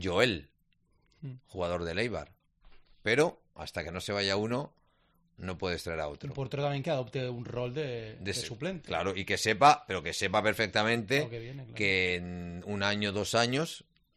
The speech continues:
Speaker 1: eh, claro, Diego López va a cumplir dentro de nada cuarenta.
Speaker 2: Claro, claro, claro.
Speaker 1: No, no puede estar, no puede ser eterno, por mucho que él quiera. No, y me gusta que lo que él ha dicho, que él tiene hambre, que tiene ganas de,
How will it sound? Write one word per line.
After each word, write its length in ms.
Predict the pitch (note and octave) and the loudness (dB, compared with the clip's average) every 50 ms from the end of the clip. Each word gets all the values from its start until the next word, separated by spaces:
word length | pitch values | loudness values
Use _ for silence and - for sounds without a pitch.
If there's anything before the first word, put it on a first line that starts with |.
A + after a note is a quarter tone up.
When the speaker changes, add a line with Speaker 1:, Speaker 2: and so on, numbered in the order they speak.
| _ - | _ -14
Speaker 1:
eh, 200 | - E2 E2 E2 | -12 -12 -12 -8
claro, 160 | - F2+ G2 G#2+ | -4 -2 -2 0
Diego 220 | G2+ F#2+ G#2 G#2+ | 2 2 2 2
López 240 | G2+ G#2 G2 C3+ C#3+ | 2 2 2 2 4
va 60 | C#3 | 4
a 60 | C3+ G#2 | 2 2
cumplir 560 | G2 F#2 D#2+ - F2+ F#2 F2 E2+ E2+ E2 D#2+ | 0 -2 -4 -4 -2 -2 0 0 -2 -2 -4
dentro 260 | F2 F2 D#2+ F2 F2 | -6 -8 -6 -6 -4
de 60 | E2+ | -4
nada 180 | F2 E2 D#2+ - | -4 -4 -4 -4
cuarenta. 420 | E2 E2 F2+ A#2 C#3 C#3 - F3+ | -4 -2 -2 -2 -2 -2 -4 -4
Speaker 2:
Claro, 240 | D#3+ E3 D#3+ D3 B2 | -2 0 0 0 -2
claro, 240 | A2+ B2 C3 C3+ B2 | -4 -8 -12 -12 -12
claro. 280 | A#2+ A#2+ B2 C3+ C#3+ - _ | -14 -14 -14 -14 -16 -18 _
Speaker 1:
No, 140 | - - D#2+ | -14 -12 -10
no 180 | E2 F2 E2 C#2+ | -8 -8 -8 -4
puede 200 | G2 F2+ F2+ F2+ | -2 -2 -2 -2
estar, 360 | - - F2+ E2+ E2+ E2 E2+ | 0 0 0 2 2 2 0
no 80 | F2+ F2+ | 0 0
puede 140 | G#2 G2+ | 0 2
ser 160 | F#2+ G2 F#2+ F2 | 4 4 4 4
eterno, 420 | E2 - B2 D3 D3+ B2+ G2+ F2 | 4 6 4 4 4 2 -2 -4
por 120 | - E2+ | -4 -6
mucho 220 | F2 F#2 F2+ G#2+ G2 | -8 -6 -6 -4 -2
que 60 | G2 | -2
él 100 | F#2+ F2 | -4 -2
quiera. 460 | - G#2 G#2+ G#2+ C3 C#3+ D#3 D3+ - _ _ _ _ _ _ _ - | 0 0 2 4 4 4 2 0 -4 _ _ _ _ _ _ _ -10
No, 180 | - G2 F2 F2 | -8 -8 -6 -4
y 120 | G#2 F#2+ | -4 -2
me 100 | F2 G2 | 0 0
gusta 400 | F#2+ A2 D3+ D3+ - - G#2 F2+ | 2 2 2 2 2 2 2 2
que 60 | F2+ | 0
lo 120 | F#2+ F#2 E2 | -2 -4 -2
que 100 | - F#2 | -2 -2
él 80 | F2+ F2 | 0 0
ha 40 | F2+ | 0
dicho, 300 | G2 G2 - - F#2 D#2+ | 0 0 -2 -4 -6 -6
que 180 | - F2+ F2+ | -4 -4 -4
él 100 | F#2 F2 | -4 -2
tiene 260 | G2 F#2+ F2+ F2+ F2 | -2 -2 0 0 0
hambre, 320 | F2+ G2 G2+ G2+ G2+ G2 F2+ | 0 0 0 0 0 0 0
que 80 | F#2 | -2
tiene 240 | E2+ F#2+ F#2 F#2+ F2+ | -2 -2 -2 -2 -2
ganas 280 | F#2 F#2 F#2 F2+ F2 E2 | 0 0 -2 -2 -4 -4
de, 360 | F2 F2+ F2+ F2+ F2 D#2+ - | -2 0 0 2 0 -2 -4